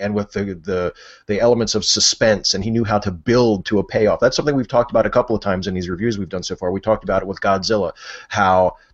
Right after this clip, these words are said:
it's so important, and it's sort of a lost art among big commercial filmmakers nowadays, uh,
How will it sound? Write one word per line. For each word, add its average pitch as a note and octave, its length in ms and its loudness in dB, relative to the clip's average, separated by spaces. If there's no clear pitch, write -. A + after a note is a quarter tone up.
it's - 160 -2
so C#3 260 6
important, B2 500 2
and G2+ 80 0
it's G#2 140 -2
sort B2 200 4
of G2+ 60 -4
a G#2 60 0
lost G#2 460 0
art G2 320 -2
among F2+ 260 -8
big F#2+ 220 -6
commercial F#2 420 -6
filmmakers F2+ 580 -6
nowadays, F2 500 -6
uh, F2 320 2